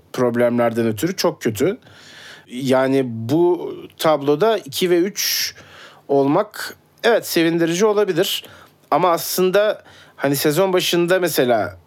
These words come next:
böyle bir yarışa çıkılacak olsa muhtemelen duble hedef olurdu Ferrari için. Perez'i geçip, e, iki isimle birden bir iki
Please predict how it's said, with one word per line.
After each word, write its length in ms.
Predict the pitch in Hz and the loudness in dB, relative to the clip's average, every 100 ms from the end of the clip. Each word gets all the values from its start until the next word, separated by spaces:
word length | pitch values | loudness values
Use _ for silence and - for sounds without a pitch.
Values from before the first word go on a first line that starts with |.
| - | -6
böyle 380 | 131 135 131 123 | 0 2 2 2
bir 60 | |
yarışa 500 | 123 113 - 117 107 - | 2 2 0 0 -2 -6
çıkılacak 480 | - - 120 120 117 | -8 -4 -2 -2 0
olsa 200 | 139 233 | 0 0
muhtemelen 540 | 196 185 156 208 202 | 0 2 2 2 0
duble 400 | 175 165 127 98 90 - - _ _ _ _ | -2 2 0 0 -12 -20 -20 _ _ _ _
hedef 340 | - 135 120 117 | -2 0 0 0
olurdu 440 | 110 107 104 104 - | 0 0 -2 -4 -6
Ferrari 480 | - 120 113 110 104 | -4 0 2 0 0
için. 360 | 101 170 226 - _ _ _ | -2 -2 -4 -8 _ _ _
Perez'i 340 | - 131 123 123 | -2 0 0 0
geçip, 300 | 120 123 113 - - - - - _ 127 | 0 -2 -4 -8 -20 -20 -20 -20 _ 0
e, 420 | 123 117 117 110 | 2 2 2 0
iki 520 | 120 120 139 131 92 - | -4 -2 0 0 -2 -8
isimle 420 | 135 120 123 120 113 | -6 -2 0 0 0
birden 400 | 110 113 107 104 - - | 0 0 0 -6 -14 -6
bir 160 | 131 | -4
iki 440 | 123 117 117 98 | -2 -2 -2 -2